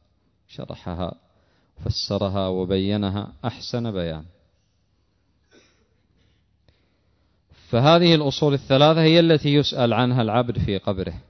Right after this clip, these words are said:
وقد دلت على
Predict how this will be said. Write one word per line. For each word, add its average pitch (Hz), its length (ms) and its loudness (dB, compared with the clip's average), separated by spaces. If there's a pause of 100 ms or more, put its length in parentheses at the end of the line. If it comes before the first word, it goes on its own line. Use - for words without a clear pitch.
(4000)
وقد 135 320 2
دلت 160 420 4
على 139 460 0